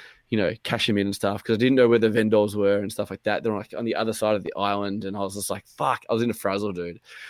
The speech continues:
Anyway, so I dumped one off, go back in, like, dumped the other one off, and then I was like, "Oh, do I hop in my ship?" I'm like, "Yeah, fuck it." So I hopped back on my ship, like,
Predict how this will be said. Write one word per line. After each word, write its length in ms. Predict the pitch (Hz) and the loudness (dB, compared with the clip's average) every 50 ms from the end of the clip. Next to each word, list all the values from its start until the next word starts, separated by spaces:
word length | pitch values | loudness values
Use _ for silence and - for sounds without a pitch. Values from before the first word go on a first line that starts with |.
| - - - - - - - _ _ - | -18 -18 -18 -20 -20 -20 -20 _ _ -2
Anyway, 320 | 117 117 120 117 110 107 | 2 4 4 4 4 2
so 180 | - - 131 120 | 2 2 4 4
I 240 | 117 101 127 110 107 - _ _ _ _ _ _ - | 6 4 4 2 0 -6 _ _ _ _ _ _ 0
dumped 260 | 135 127 127 123 - | 2 2 2 0 0
one 340 | 110 110 120 123 120 117 113 | 2 4 4 4 4 2 2
off, 380 | 120 113 123 131 - - - - _ _ _ _ - - - _ | 2 2 0 -2 -6 -12 -20 -20 _ _ _ _ -20 -20 -20 _
go 140 | - 131 123 | 2 4 4
back 260 | 120 120 117 113 - | 6 4 2 0 -2
in, 300 | 113 107 110 110 110 113 - _ _ _ _ _ - | -4 -4 -4 -4 -8 -10 -14 _ _ _ _ _ -4
like, 260 | - 117 107 104 - - 120 - | -2 -2 -2 -2 -6 -12 -6 -2
dumped 240 | - 120 117 113 120 | -2 -2 -2 -2 -6
the 120 | 123 - | -6 -4
other 200 | - 120 120 110 | -2 -2 0 0
one 140 | 110 107 104 | 0 -2 -2
off, 380 | 101 101 107 131 139 - - _ _ _ _ _ _ _ - | -2 -2 -2 -4 -6 -12 -20 _ _ _ _ _ _ _ -6
and 120 | 117 117 | -2 0
then 280 | 113 113 117 113 110 - | 0 2 2 0 0 -2
I 100 | - 110 | -2 -2
was 160 | 113 104 101 | -2 -2 -2
like, 380 | 104 101 101 95 92 - - - _ - | -2 -4 -4 -6 -8 -12 -16 -16 _ -6
"Oh, 200 | 127 127 120 101 - | -4 -2 -2 -4 -2
do 100 | - 123 | 2 2
I 60 | 127 117 | 4 4
hop 160 | 127 117 - - | 4 0 0 0
in 100 | 160 131 | 2 2
my 80 | 127 117 | 2 2
ship?" 360 | - - - 123 139 - - - _ _ _ | 2 0 2 0 0 0 -2 -10 _ _ _
I'm 80 | 113 107 | -6 -6
like, 160 | 107 104 - | -6 -6 -6
"Yeah, 100 | 110 101 | -6 -6
fuck 240 | - - 104 98 - | -6 -6 -8 -6 -6
it." 120 | 104 - | -8 -6
So 100 | - 110 | -6 -6
I 40 | 101 | -6
hopped 200 | 92 127 117 - - _ _ | -6 -8 -10 -10 -16 _ _
back 180 | - 123 120 - | -2 -2 0 2
on 100 | 127 120 | 2 2
my 80 | 117 | 2
ship, 340 | 107 - - 117 104 - - - _ _ _ _ _ _ - | 0 0 0 0 0 0 -4 -14 _ _ _ _ _ _ -8
like, 340 | 101 92 92 - _ _ | -6 -6 -6 -8 _ _